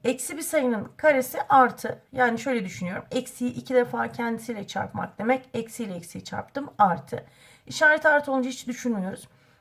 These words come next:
İkinin karesi demek iki çarpı ikiden dört. Dört çarpı ikiden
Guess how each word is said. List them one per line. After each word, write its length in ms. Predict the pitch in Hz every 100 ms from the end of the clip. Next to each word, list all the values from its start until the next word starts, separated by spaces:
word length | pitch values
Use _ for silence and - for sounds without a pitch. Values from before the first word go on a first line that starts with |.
| _
İkinin 380 | 247 - 311 311
karesi 400 | 302 277 269 254
demek 300 | 262 262 262
iki 260 | 254 247 277
çarpı 340 | - 226 202
ikiden 380 | 185 190 147 - - -
dört. 400 | 202 240 311 - - _ _ 190
Dört 320 | 262 320 311
çarpı 380 | - 220 175 -
ikiden 680 | - - 160 170 196 277